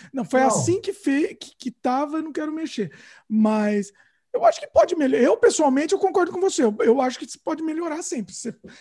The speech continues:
Speaker 1: você tiver a possibilidade de melhorar aquilo, a, aquele material que você fez anteriormente,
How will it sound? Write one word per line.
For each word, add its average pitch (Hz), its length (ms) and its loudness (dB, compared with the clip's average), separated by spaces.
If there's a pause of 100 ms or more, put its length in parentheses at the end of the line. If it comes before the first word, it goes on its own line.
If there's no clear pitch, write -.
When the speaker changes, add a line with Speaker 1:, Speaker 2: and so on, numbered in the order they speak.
Speaker 1:
você - 160 -6
tiver 247 280 0
a 311 60 2
possibilidade 247 600 -2
de 220 60 0
melhorar 220 500 2
aquilo, 196 340 -4
a, 185 260 -8 (300)
aquele 220 320 0
material 202 500 0
que 185 80 -12
você 196 120 -4
fez 190 240 -4
anteriormente, 196 720 -2